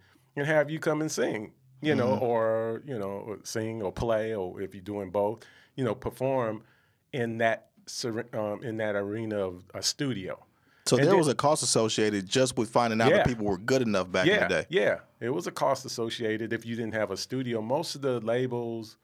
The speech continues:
Speaker 1: and even indies then started off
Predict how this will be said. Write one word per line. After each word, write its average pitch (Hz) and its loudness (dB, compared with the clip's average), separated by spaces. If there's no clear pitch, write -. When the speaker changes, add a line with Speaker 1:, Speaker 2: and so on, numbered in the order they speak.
Speaker 1:
and 113 -2
even 127 -2
indies 120 -4
then 95 -4
started 127 2
off 127 2